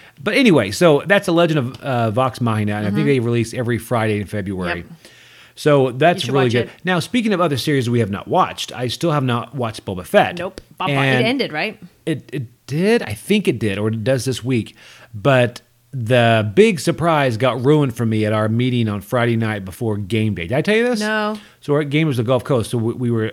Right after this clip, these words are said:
Speaker 1: um, had a group of us before the retreat.
Speaker 2: Yeah.
Speaker 1: We were meeting and before we did the tables and all that.
Speaker 2: Yep.
Speaker 1: And Jeff, a guy next to me, everybody else was talking about it. Everybody else knew that I had not seen it, right? So they're avoiding certain things.
Speaker 2: Mm-hmm.
Speaker 1: And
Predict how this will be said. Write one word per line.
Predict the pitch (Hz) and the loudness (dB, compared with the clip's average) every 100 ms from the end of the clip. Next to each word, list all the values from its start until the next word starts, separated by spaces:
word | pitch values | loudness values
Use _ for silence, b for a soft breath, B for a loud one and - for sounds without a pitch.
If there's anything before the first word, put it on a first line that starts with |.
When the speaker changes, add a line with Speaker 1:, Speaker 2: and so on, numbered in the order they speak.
| - | -6
Speaker 1:
um, | 123 107 | -4 -4
had | 98 120 | -2 -2
a | 117 | 0
group | 120 104 | -2 -2
of | 107 | -6
us | 98 | -6
before | 110 - 110 | -8 -4 -4
the | 101 95 90 | -2 -4 -6
retreat. | 98 - 208 120 - b | -8 0 2 2 -4 b
Speaker 2:
Yeah. | 110 - | -4 0
Speaker 1:
We | 120 | 2
were | 117 | 4
meeting | 117 113 117 117 | 4 4 2 0
and | 107 110 107 | -2 -6 -8
before | 113 110 | -8 -2
we | 107 | -2
did | 104 | -2
the | 104 | -2
tables | 117 104 107 98 | -2 -2 -2 -2
and | 107 | -2
all | 98 | -2
that. | 101 101 _ - | -2 -4 _ -8
Speaker 2:
Yep. | 202 175 - 165 B | -6 -6 -8 -20 B
Speaker 1:
And | 143 143 139 135 131 - | 0 2 4 2 -2 -4
Jeff, | 123 147 127 | 0 2 2
a | |
guy | 123 120 | 0 2
next | 135 180 - | 2 0 0
to | |
me, | 117 113 - | 0 0 0
everybody | 180 202 | 4 6
else | 160 | 4
was | 151 | 4
talking | 170 160 | 2 4
about | 110 98 | 0 0
it. | |
Everybody | 139 160 | 0 2
else | 165 - | 2 2
knew | 143 185 123 95 - _ _ _ _ _ _ - | 4 6 4 0 -10 _ _ _ _ _ _ -6
that | 110 131 120 - _ _ - | 2 4 4 0 _ _ 0
I | 135 | 2
had | 131 | 2
not | 131 117 | 0 0
seen | 160 117 | 0 -2
it, | 98 | -4
right? | 110 120 110 | -2 -2 0
So | 127 | 0
they're | 123 | 2
avoiding | 110 151 151 127 | 2 4 4 4
certain | 110 123 117 | 0 -2 0
things. | 117 104 92 220 | 0 -2 -4 -6
Speaker 2:
Mm-hmm. | 247 220 220 233 | -4 -2 -4 -4
Speaker 1:
And | 135 135 139 135 135 131 | -2 0 2 0 0 -2